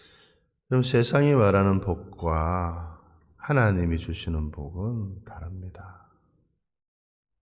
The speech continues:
하나님께서 베풀어 주신 이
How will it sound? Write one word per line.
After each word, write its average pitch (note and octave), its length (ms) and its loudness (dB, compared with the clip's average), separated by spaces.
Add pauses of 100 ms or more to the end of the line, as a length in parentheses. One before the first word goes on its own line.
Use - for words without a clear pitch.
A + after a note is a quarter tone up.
(800)
하나님께서 G2 680 2
베풀어 E2+ 460 2
주신 D2+ 560 -4
이 D#2 120 -4